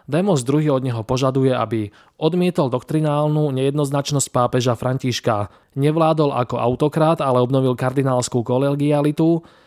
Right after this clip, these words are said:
dbal o dodržiavanie kanonického práva, vrátil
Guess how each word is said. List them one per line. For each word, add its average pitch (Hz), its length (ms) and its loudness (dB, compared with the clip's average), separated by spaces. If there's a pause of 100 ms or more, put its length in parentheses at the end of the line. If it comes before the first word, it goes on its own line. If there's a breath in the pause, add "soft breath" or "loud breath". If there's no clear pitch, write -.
(240 soft breath)
dbal 135 400 0
o 135 80 0
dodržiavanie 135 560 2
kanonického 131 800 -2
práva, 147 560 2 (400 loud breath)
vrátil 147 320 4